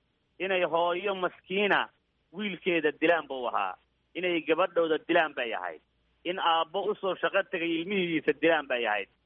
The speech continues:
Wallaahi baan kuugu dhaartay inaan hal askari oo dowladda ka tirsan uusan goobta joogin. Shacab masaakiina ee ganacsanayay, ee danahooda gaarka ah isticmaalayay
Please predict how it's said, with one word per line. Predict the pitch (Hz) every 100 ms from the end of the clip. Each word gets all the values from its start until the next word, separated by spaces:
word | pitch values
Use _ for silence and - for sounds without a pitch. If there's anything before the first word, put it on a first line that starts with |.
| _ _ _ _
Wallaahi | 175 170 160 156
baan | 151
kuugu | - 156 175
dhaartay | - 156 143 139 156
inaan | 165 151
hal | 151 190
askari | 180 160 - 156 170 160
oo |
dowladda | 151 143 156 160
ka | 143 151
tirsan | 135 107 117
uusan | 131 - 135
goobta | 147 - 156
joogin. | 156 151 170 175 _ _ _ _ _
Shacab | - 196 170 156
masaakiina | 143 135 151 143 170 180 147 113 _ _ -
ee | 156
ganacsanayay, | 156 156 143 - 185 175 147 135 120 _ _
ee | 160
danahooda | 151 160 190 175 156 151
gaarka | 180 160 - 147
ah | 143
isticmaalayay | 143 139 139 160 170 151 139